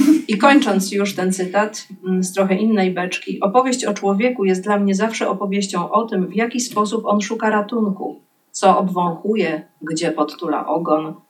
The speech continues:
w jakie bajoro robi unik. Mój codzienny wewnętrzny dialog od samego rana jest właśnie o tym: ruszyć się czy się nie ruszyć. Ruszyć się to dla mnie próbować, a próbować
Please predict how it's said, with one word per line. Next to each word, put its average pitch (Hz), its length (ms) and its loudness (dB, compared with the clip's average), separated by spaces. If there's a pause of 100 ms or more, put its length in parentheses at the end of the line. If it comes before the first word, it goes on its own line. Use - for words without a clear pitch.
(180)
w - 20 0
jakie 254 240 2
bajoro 214 560 4
robi 185 340 -2
unik. 175 560 -2 (840)
Mój 202 140 6
codzienny 247 480 2
wewnętrzny 208 720 2
dialog 196 520 2
od - 140 -4
samego 220 400 0
rana 202 280 4
jest 226 520 -6
właśnie 254 500 0
o 262 100 2
tym: - 340 -4 (340)
ruszyć 262 460 -2
się 302 220 0 (340)
czy 285 120 -4
się 285 160 2
nie 302 160 4
ruszyć. - 520 -6 (420)
Ruszyć 185 440 0
się - 360 -8
to 185 80 -8
dla 180 180 2
mnie 190 200 2
próbować, - 840 2
a - 80 -2
próbować 185 800 0